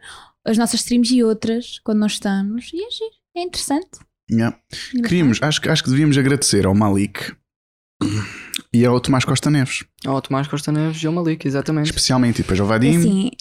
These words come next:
Speaker 2: à Inês.
Speaker 1: agradecemos a todos, no geral,
Speaker 2: Claro.
Speaker 1: que nos, que nos deram, claro.
Speaker 2: Obviamente.
Speaker 1: Que já nos forneceram valores.
Speaker 2: Já, já, exato. Desde que começámos a streamar,
Speaker 1: Sim,
Speaker 2: já,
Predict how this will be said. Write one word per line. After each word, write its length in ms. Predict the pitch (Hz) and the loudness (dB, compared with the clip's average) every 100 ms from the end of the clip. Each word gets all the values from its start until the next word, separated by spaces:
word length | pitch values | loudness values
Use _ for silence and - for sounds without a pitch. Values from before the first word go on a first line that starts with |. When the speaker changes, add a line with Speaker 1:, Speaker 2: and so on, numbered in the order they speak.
| - | -4
Speaker 2:
à 100 | 92 | 0
Inês. 140 | 214 | 4
Speaker 1:
agradecemos 420 | 262 285 269 226 | 4 4 4 4
a 60 | 233 | 2
todos, 340 | 240 269 302 | 2 0 2
no 80 | 262 | 2
geral, 420 | 214 202 190 196 - | 4 2 2 0 -2
Speaker 2:
Claro. 360 | - 107 101 104 | -2 -2 0 0
Speaker 1:
que 80 | 120 | -2
nos, 80 | - | -4
que 100 | - | 0
nos 160 | 185 165 | 0 0
deram, 220 | 175 262 359 | 0 0 -2
claro. 200 | 196 175 | 0 2
Speaker 2:
Obviamente. 440 | 95 85 95 - - _ _ _ _ | 2 2 0 -2 -10 _ _ _ _
Speaker 1:
Que 60 | - | -4
já 120 | 208 | -2
nos 100 | 202 | -2
forneceram 880 | - 226 220 - 220 202 202 190 190 - _ _ _ _ _ - | -4 -2 -2 0 -2 0 0 0 -4 -8 _ _ _ _ _ 0
valores. 760 | 214 220 226 214 208 - - - | 4 6 6 4 2 -4 -6 -2
Speaker 2:
Já, 300 | - 117 104 | 0 2 2
já, 260 | 98 104 110 | 2 2 2
exato. 480 | 104 120 - - - | 2 2 -2 -6 -4
Desde 200 | 101 107 | 0 0
que 40 | - | 2
começámos 320 | 110 117 104 | 2 2 2
a 40 | |
streamar, 440 | 101 107 113 107 110 | 2 2 4 4 2
Speaker 1:
Sim, 60 | |
Speaker 2:
já, 340 | 110 117 113 | 0 2 2